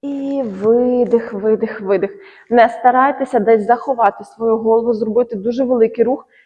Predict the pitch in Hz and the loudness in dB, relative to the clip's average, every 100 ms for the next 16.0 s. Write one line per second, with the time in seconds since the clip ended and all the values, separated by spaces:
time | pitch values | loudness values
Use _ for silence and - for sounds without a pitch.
0 | - 240 - 339 370 - - 220 - 220 | -4 -2 2 2 2 -2 -2 -2 0 0
1 | 269 277 226 220 202 220 - 170 160 - | 0 -2 2 2 2 -4 -2 0 0 -4
2 | - - 233 240 220 240 269 262 233 226 | -4 0 2 2 2 0 0 -2 -4 -4
3 | - 220 208 - 269 220 202 220 214 208 | 0 2 2 0 -8 -6 -4 -4 0 0
4 | 233 254 - 202 202 220 - 208 196 196 | 0 -4 -10 -8 -4 -4 -6 -8 -4 -4
5 | - - 180 185 214 285 320 - - - | -6 -18 -10 0 0 0 -4 -12 -20 -20
6 | _ 233 226 196 220 - 220 196 - 220 | _ -6 0 2 2 -2 -10 -10 -12 -16
7 | 208 - 165 - - _ _ _ _ _ | -12 0 0 0 -10 _ _ _ _ _
8 | _ _ _ _ _ _ _ _ _ _ | _ _ _ _ _ _ _ _ _ _
9 | 240 233 233 226 233 220 202 196 190 - | -14 -10 -10 -10 -12 -14 -16 -16 -16 -18
10 | - - - _ _ _ - _ - 240 | -18 -18 -20 _ _ _ -20 _ 0 2
11 | 311 370 453 - - - - 170 180 202 | 4 6 4 0 -16 -14 -8 -6 -2 -4
12 | 202 190 208 214 190 185 180 220 214 214 | -4 -4 -2 2 2 0 -4 -2 0 0
13 | 202 202 208 208 - 254 302 294 208 190 | 0 -2 -6 -6 -4 -4 -2 -4 -4 -2
14 | 226 262 220 - 202 190 - 190 233 240 | 0 0 0 -2 -2 -2 -2 0 2 4
15 | 254 226 190 170 202 226 247 - 392 - | 4 4 2 2 2 2 0 -2 -2 -4